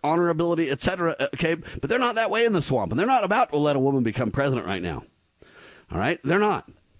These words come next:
And I believe they're into protection, and whatever they won't do, they blame on us. Okay, on that campaign stage last night,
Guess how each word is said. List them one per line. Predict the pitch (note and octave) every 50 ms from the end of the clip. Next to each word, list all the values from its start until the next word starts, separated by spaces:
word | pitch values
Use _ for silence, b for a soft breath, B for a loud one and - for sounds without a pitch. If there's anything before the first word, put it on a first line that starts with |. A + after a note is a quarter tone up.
| _ _ _ _ _ _ _ _ _ _ _ _ _ _ _ _ _ _ _ _ _ _ - B B B B B B B B
And | C#3+ E3 E3
I | D#3 G3+ A3
believe | G3+ F#3 F3+ E3+
they're | E3 E3+
into | E3+ E3 D#3+
protection, | C#3 D#3 D#3 D3 E3+ F#3+ G#3 - - C#3
and | C3+
whatever | C#3+ D3+ F3 G3
they | G3+ F#3+ F#3
won't | F#3 F#3+ F#3 D#3 D3
do, | - F#3+ G3+
they | F3+ D#3+ E3
blame | D#3+ C#3+ C3 D#3+ F3+ G3 E3+
on | E3+ F3 F3+
us. | G3 - D3+ - - - - - _ _ _ _ _ _ _ - B B B B B
Okay, | - B2+ D#3+ F#3
on | - D#3 F3 F3+
that | F3+ G3 - - -
campaign | - F#3 G3+ F#3+ - F#3 G3 G3
stage | E3 - F#3+ F#3 E3 C#3
last | E3 F3 F#3+ D#3+ D3
night, | F#3 F#3+ G3+ F#3 E3 -